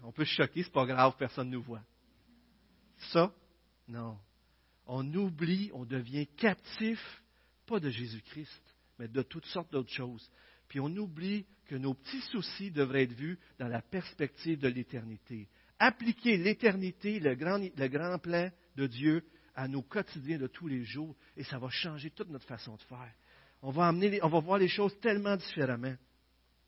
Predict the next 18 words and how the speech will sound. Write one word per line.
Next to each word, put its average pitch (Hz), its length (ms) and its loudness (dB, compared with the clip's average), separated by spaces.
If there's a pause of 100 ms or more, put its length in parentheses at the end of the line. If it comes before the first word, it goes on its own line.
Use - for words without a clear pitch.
(100)
Imaginez-vous 196 580 4
que 190 140 6
je 135 100 0
vous 156 140 2
dis 185 240 -2
qu'aujourd'hui, 139 720 0 (360)
et 110 100 -12
je 110 60 -8
le 110 60 -6
souhaite 123 260 -8
à 113 60 -4
personne, 143 460 -8
là, 147 140 -12 (880)
vous 120 160 -8
allez 139 440 4
rencontrer 135 480 -2
Jésus, 110 400 -4
là. 101 80 -12